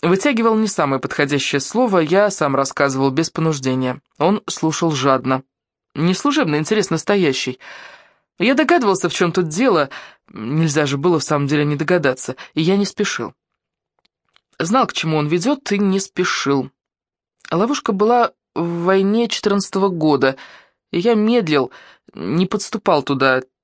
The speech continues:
тянул. Рассказывал о школьной жизни, о том, почему всё-таки бросил институт, о пожаре, на котором мы познакомились с будущей женой. Я не спешил, а он не торопил. Я добрался в своём повествовании до Рождества четырнадцатого года,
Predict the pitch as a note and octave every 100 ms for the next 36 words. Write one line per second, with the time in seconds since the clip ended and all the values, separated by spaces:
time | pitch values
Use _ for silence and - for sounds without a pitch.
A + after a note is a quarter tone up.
0 | _ - G#3+ F#3+ C#3 A#2+ - - _ _
1 | A#3+ B3+ D4+ F3 D#3 D#3+ - A3 F3 D3
2 | A3 G3 D#3+ D#3 G#3 F#3 D#3 D3 - E3
3 | D#3 D3+ - D3+ C#3+ D#3 - C#3+ C#3 D3+
4 | C#3 F#3+ F3+ - - - _ - E3+ F#3+
5 | E3 F3 E3 D#3 D3+ D#3 D3+ D3 D3 C#3+
6 | D3 - D3+ C#3+ C3+ C3+ C3 C3 C3+ C3+
7 | D3 F3+ E3+ D3 - - - _ _ -
8 | D3+ F#3+ F#3+ F3+ A3 - C4 F3+ C#3+ C#3
9 | D3+ F3+ F3 E3+ F3 F3 - A#2 A2+ -
10 | _ _ _ _ _ _ _ G#3+ C4+ B3
11 | B3+ B3 A3 A3 A3 G3+ F#3+ F#3+ F3+ G#3+
12 | G#3+ F#3 F3 D#3+ D#3 D#3+ F#3 F3+ - E3
13 | D#3+ - E3 D3 D3 D3 C#3